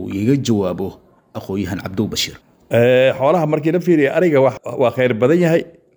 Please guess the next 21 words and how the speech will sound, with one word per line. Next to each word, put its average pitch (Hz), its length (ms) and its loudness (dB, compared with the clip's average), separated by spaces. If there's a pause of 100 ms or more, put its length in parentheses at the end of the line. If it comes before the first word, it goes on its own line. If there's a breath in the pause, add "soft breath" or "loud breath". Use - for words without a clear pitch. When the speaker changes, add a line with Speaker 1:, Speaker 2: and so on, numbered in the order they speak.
(140)
Speaker 2:
waana 135 260 2
ducaysan 123 500 0
yahay. 156 240 2 (540 soft breath)
Intii 185 200 0
Nabi 160 260 2
Ilaahay 143 220 4
noo 139 140 4
soo 151 180 0
saarayna 147 420 2 (200)
uu 135 100 0
ka 147 120 -2
mid 147 180 -2
yahay 127 120 2
Nabi 143 200 2
Maxamed 127 300 0
calayhi 123 260 2
salaatu 127 340 0
wasalaam, 131 360 0 (300 loud breath)
arigay 202 320 4
soo 127 160 0
raaceen. 98 400 -4